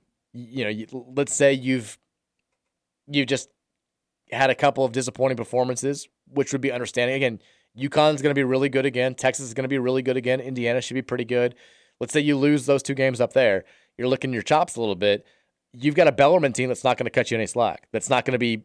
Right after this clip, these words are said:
very easy to prepare for when you're coming home and trying to get your feet back underneath you. Or let's say you overachieve. Let's say you win one of those games, or you're at least competitive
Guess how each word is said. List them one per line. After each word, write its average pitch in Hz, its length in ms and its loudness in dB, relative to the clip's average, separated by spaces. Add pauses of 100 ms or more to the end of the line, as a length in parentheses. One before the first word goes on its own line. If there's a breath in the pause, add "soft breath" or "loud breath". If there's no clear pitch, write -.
very 127 320 2
easy 127 260 -8
to 117 80 -10
prepare 127 300 2
for 110 240 2
when 104 140 -4
you're 98 100 -6
coming 113 300 -2
home 107 240 0
and 98 80 -8
trying 107 320 -2
to 107 200 -2
get 107 160 -12
your - 100 -20
feet 117 220 -8
back 104 220 0
underneath 107 400 -4
you. 76 140 -12 (320)
Or 170 420 4 (280)
let's 156 160 2
say 196 120 4
you 202 160 0
overachieve. 196 560 2 (120)
Let's 139 120 -4
say 202 80 4
you 214 160 0
win 226 240 4
one 190 100 4
of 135 60 4
those 110 140 0
games, 90 340 -8
or 156 160 4
you're 175 160 4
at 160 80 -4
least 160 240 -2
competitive 131 640 0